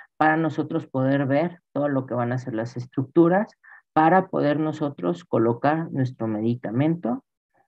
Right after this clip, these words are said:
en esta zona transpleural para que sí podamos llegar a las ramas dorsomediales y con eso poder tener el efecto analgésico sensitivo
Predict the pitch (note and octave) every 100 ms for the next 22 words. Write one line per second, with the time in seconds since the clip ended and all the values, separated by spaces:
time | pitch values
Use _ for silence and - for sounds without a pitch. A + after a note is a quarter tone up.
0 | _ - B2+ B2+ B2+ C3 B2 A2+ G#2+ G#2
1 | - - C#3 C3+ F3 F3+ F3 E3+ G#3+ -
2 | _ _ D3 D#3 F3 E3+ C#3+ D3+ D3+ D#3
3 | D3 C#3+ C#3+ C3+ B2+ C3 C3+ - G#2+ G2+
4 | G#2 G2+ G#2+ A2+ A2 A#2 A#2+ F#3 F#3 F3+
5 | E3+ E3+ F#3+ - - - D3+ C#3+ C#3 C3+
6 | C#3 E3 - C3+ C#3 C3+ C#3+ C3 C3 B2
7 | A#2+ B2+ B2 B2 A#2+ A2+ A2+ C3 B2 C3+
8 | - A#2+ A2+ G#2+ - - A#2 B2+